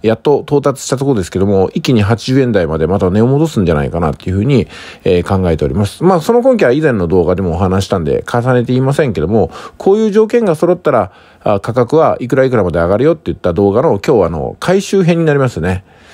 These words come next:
えー、もう私もね、どこの動画で話したか随分前なんで、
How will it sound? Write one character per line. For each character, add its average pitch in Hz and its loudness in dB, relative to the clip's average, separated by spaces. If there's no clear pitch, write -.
え 117 4
ー、 - 0
も 131 4
う - 4
私 160 0
も 170 2
ね、 120 2
ど 151 2
こ 226 0
の 156 0
動 107 2
画 98 2
で 95 -2
話 101 -2
し - -6
た 95 0
か 90 0
随 170 2
分 104 0
前 123 0
な 87 0
ん 80 -2
で、 104 0